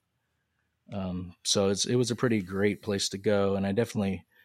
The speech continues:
recommend it. And I'll get the name in a second here, but, uh,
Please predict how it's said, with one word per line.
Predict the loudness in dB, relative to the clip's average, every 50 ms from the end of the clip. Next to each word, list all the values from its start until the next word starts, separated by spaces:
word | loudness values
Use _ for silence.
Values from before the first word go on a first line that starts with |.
| _ _ _ _ _ _ -8
recommend | -2 -2 -2 0 2 2 2 2 2 2
it. | 2
And | 2 4
I'll | 2 4
get | 4 2 2
the | 2 -2
name | 0 0 0 0 -2 -2 -4 -6 _ _ -8
in | -6 -4 -2
a | -2
second | 0 -2 -2 -2 -2 -6 -6
here, | -6 -4 -4 -4 -4
but, | -6 -4 -4 -4 -4 -6 _ _ -20 -20 -20 -20 -20 _ _ _ -10
uh, | -8 -6 -6 -6 -6 -8